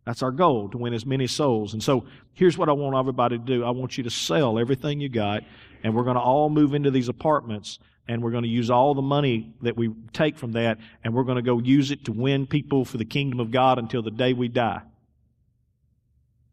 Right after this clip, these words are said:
Who wants to sign up first? You ready to sell your house? You ready to sell everything you got? And you can't bring all your pictures and stuff because it'll be a lot smaller.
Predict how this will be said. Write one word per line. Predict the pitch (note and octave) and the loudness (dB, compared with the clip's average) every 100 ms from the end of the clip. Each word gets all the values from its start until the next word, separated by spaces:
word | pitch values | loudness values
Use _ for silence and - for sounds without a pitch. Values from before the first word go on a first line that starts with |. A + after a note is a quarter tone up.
| _ - | _ 2
Who | C#3+ | 4
wants | C3+ - | 4 2
to | B2+ | 0
sign | C#3 B2 | 4 6
up | A2 - | 4 2
first? | G#2+ F2 - _ _ _ _ _ _ _ _ _ _ _ _ _ _ _ _ _ _ _ - | -2 -2 -8 _ _ _ _ _ _ _ _ _ _ _ _ _ _ _ _ _ _ _ 0
You | |
ready | B2 A#2+ | 2 4
to | A#2 | 2
sell | C3 B2+ | 4 4
your | B2 | 4
house? | B2 B2 C3 - - | 2 4 2 -2 -8
You | A2 | -4
ready | A#2 | -4
to | A2+ | -4
sell | C3 B2 | -2 -2
everything | A#2+ A#2+ C3 B2 | -2 -2 -4 -6
you | A#2 | -2
got? | B2 B2 B2+ - | 0 2 0 -2
And | G#2+ - _ _ _ _ _ - | -10 -12 _ _ _ _ _ -8
you | |
can't | A2+ F3 D3+ | 0 0 2
bring | F3+ E3+ | 2 4
all | D3 | 4
your | C3 | 2
pictures | - F#3 - C3+ A#2 | 0 -2 0 -6 -6
and | A#2 | -6
stuff | C#3 B2 - | -2 -2 -2
because | B2 A#2 | -4 -2
it'll | A#2+ | -2
be | A#2 | 2
a | B2+ | 4
lot | C3+ C#3+ | 6 4
smaller. | - F3 F#3 D#3 G#2+ | 2 0 2 2 0